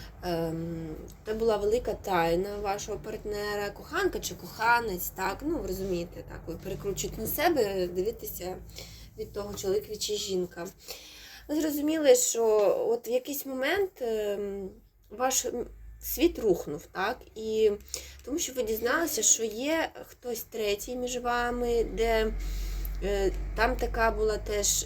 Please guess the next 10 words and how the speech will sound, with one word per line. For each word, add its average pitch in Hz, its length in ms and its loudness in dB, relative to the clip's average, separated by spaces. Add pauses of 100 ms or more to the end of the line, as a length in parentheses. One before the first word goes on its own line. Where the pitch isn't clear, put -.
(160)
те-, 208 100 -2
такий 214 260 -6
зв'язок 196 400 -2
був 185 280 -6
секретний, 233 920 -2
він 196 280 -4
був 180 160 -4
такий 185 360 -6
теж, 190 640 -2
ем, 185 260 -2